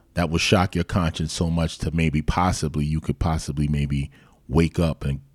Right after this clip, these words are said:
be conscious to realize that, wow, this is where I am. It's like we were talking about the other day. If hip hop is smoked out, people are gonna be smoked out. If you're looking in the music right now, it's death.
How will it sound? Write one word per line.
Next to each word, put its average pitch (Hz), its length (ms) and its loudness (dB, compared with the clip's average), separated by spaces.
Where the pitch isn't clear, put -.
be 98 160 4
conscious 73 560 -6
to 67 100 -12
realize 78 600 -4
that, 69 240 -8
wow, 80 320 0
this 90 220 0
is 92 120 0
where 82 180 4
I 78 140 2
am. 82 320 0
It's - 100 2
like 110 120 8
we 104 100 8
were 101 100 6
talking 107 260 6
about 101 240 4
the 104 80 0
other 95 160 2
day. 95 300 -2
If - 120 -8
hip 214 160 4
hop 101 220 0
is 90 80 -2
smoked 92 340 -2
out, 87 160 -2
people 92 280 -4
are 76 40 -4
gonna 73 120 -2
be 69 80 -4
smoked - 360 -8
out. - 180 -12
If - 160 2
you're 170 80 8
looking 208 300 6
in 131 80 6
the 110 60 6
music 123 320 6
right 82 180 2
now, 78 300 0
it's 147 220 -2
death. - 560 0